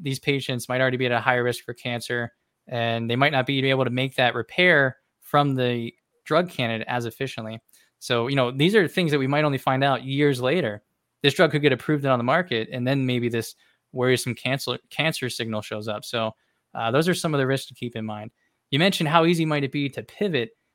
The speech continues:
and we have seen Intellia wisely start to invest in base editing tools. So all of their platform today, both ex vivo and in vivo programs,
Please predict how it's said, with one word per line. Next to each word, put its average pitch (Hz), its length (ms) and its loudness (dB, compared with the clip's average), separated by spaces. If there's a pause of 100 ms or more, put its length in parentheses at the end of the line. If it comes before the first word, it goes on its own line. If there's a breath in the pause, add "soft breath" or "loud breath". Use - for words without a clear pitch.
(120)
and 127 220 -2
we 151 80 2
have 214 220 2
seen 196 280 0
Intellia 151 440 0
wisely 139 460 2
start 135 240 -2
to 139 120 -4
invest 123 360 -2
in 117 240 -4
base 139 340 -4
editing 117 320 -2
tools. 107 300 -10
So 113 320 -4 (800)
all 156 200 6
of 175 60 2
their 165 120 6
platform 156 440 0
today, 143 300 -4
both 131 280 0
ex 139 200 -2
vivo 139 380 0
and 131 240 -8
in 143 180 -6
vivo 143 320 0
programs, 185 600 -4